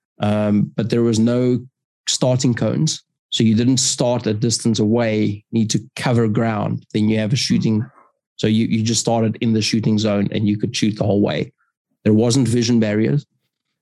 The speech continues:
so you could see the targets the, the entire way. And, uh, when we did it, it wasn't presented with, uh, with partials. It wasn't presented with steel, and, but it was,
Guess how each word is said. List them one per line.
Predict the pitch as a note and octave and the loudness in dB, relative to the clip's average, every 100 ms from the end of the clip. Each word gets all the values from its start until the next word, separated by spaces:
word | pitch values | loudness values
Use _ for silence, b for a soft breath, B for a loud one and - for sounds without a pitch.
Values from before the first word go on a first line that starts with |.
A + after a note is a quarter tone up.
| _ | _
so | - | 0
you | G#2+ G#2 | 2 2
could | - | 0
see | - C3 | 0 2
the | A#2+ | 2
targets | G2+ A2 G#2+ G#2+ - - | 0 0 0 -2 -6 -4
the, | A2 G#2 G#2 | -2 0 -2
the | G#2+ G#2+ | 0 0
entire | G#2 - A2 G#2 G2+ | 0 0 -2 0 0
way. | - - C3 - _ _ | -2 -4 -6 -8 _ _
And, | G#2+ G#2 G#2 G#2+ G#2 | -6 -2 0 0 0
uh, | G#2 G#2 G#2 G#2 G#2+ A2 | -2 -2 -2 0 -2 -2
when | A2+ A2 G#2+ | -2 0 2
we | C3 | 2
did | B2+ | 2
it, | B2 A2 | 0 0
it | G#2+ | -2
wasn't | A2 A2+ A#2+ A#2+ | 0 0 0 0
presented | A2 A2+ A2 G#2+ | 0 0 0 0
with, | G#2+ G#2+ G#2+ - G#2+ | 0 0 -2 -6 -4
uh, | G#2 A2 - | -2 -2 -2
with | A2 - | -4 -2
partials. | A2+ A#2 - D#3+ E3 - _ _ | -2 -2 -2 -2 -4 -10 _ _
It | A2 | 0
wasn't | G#2 G#2+ A#2 B2+ - | 2 2 2 0 0
presented | A2 A2+ G#2 G#2+ | 0 0 0 -2
with | G#2+ | -2
steel, | - - B2 A2 G2+ A#2+ - _ _ _ _ _ - | -2 -2 0 0 -2 -4 -8 _ _ _ _ _ -4
and, | G#2 G2+ G#2 G2+ G2+ - | -2 0 0 -2 -4 -4
but | B2 | -2
it | A2 | 0
was, | G#2+ A#2 B2 A#2 - - | 0 0 0 0 -2 -6